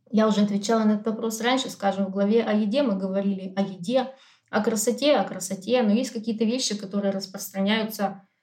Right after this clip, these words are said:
на всю жизнь, скажем, и очень важные вопросы. Например, как вернуть себе право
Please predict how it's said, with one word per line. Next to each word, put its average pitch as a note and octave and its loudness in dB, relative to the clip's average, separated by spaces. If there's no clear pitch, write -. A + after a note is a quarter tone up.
на A3+ 4
всю G#3+ 0
жизнь, F#3+ 0
скажем, F#3 -4
и G#3 -2
очень G#3 2
важные G3 2
вопросы. G3+ -4
Например, G3+ 4
как A3+ -2
вернуть A3 2
себе G3+ -4
право G3 2